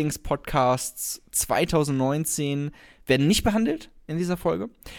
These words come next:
Aber wir gucken uns an, was ist so Tolles passiert. Was ist, äh, was ging ab in der Welt? Was waren unsere Top fünf besten Terroranschläge <laughs> zweitausendneunzehn? Oh Gott,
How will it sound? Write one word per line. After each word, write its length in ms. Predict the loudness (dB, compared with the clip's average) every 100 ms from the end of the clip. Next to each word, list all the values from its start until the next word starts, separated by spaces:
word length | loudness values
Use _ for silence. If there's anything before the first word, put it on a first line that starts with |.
| -4
Aber 200 | 2 4
wir 80 | 4
gucken 240 | 2 2 2
uns 220 | 0 2
an, 260 | 0 2 -2
was 200 | -4 -4
ist 100 | -4
so 80 | -4
Tolles 260 | -4 -6 -6
passiert. 500 | -8 -8 -10 -10 -6
Was 220 | 0 0 0
ist, 320 | -4 -4 -2
äh, 320 | 0 2 2 0
was 240 | -2 -2
ging 160 | -4 -4
ab 180 | -6 -4
in 100 | 0
der 180 | 0 2
Welt? 360 | 4 4 4
Was 200 | 0 0
waren 160 | -2 0
unsere 520 | -4 0 4 2 2
Top 260 | -2 -2 0
fünf 440 | 2 2 -2 -6 -4
besten 380 | 0 0 0 -2
Terroranschläge 840 | 2 4 2 2 -2 2 4 4 2 -6
<laughs> 120 | -6
zweitausendneunzehn? 1120 | -2 -2 0 0 2 2 2 2 2 2 2 0 0
Oh 220 | -4 -6
Gott, 180 | -4